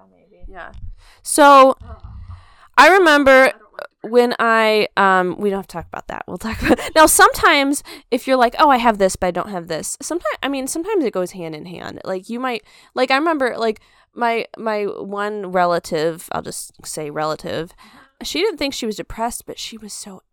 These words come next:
Speaker 2: angry. And it turned out with some therapy help and also antidepressant really helped that. And I'm not saying we go straight to meds, but I'm saying there can be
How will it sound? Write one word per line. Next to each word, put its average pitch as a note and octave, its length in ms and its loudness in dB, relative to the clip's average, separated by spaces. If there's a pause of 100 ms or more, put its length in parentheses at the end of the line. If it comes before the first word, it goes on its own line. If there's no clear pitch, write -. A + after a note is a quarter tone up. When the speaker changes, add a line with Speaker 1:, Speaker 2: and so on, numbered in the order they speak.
(100)
Speaker 2:
angry. F#3 720 -14 (320)
And F#3 100 -12
it - 100 -12
turned A3 340 -8
out G3 280 -2
with F3 120 -10
some D#3+ 200 -14
therapy C4+ 460 -4
help A3 300 -2
and F#3 120 -10
also F#3 240 -8
antidepressant F3 800 -10 (100)
really D#3+ 460 -10
helped - 400 -14
that. C#3+ 300 -6 (280)
And F3+ 100 -4
I'm F#3+ 140 -2
not A#3+ 220 2
saying C#4+ 320 -2
we A3+ 120 -6
go G3+ 140 0
straight - 340 -6
to F#3+ 80 -12
meds, F#3 500 -8 (260)
but G3 80 -6
I'm F3 120 -8
saying F#3 680 -2 (500)
there F#3+ 260 -2
can F#3 300 -6
be E3+ 580 -8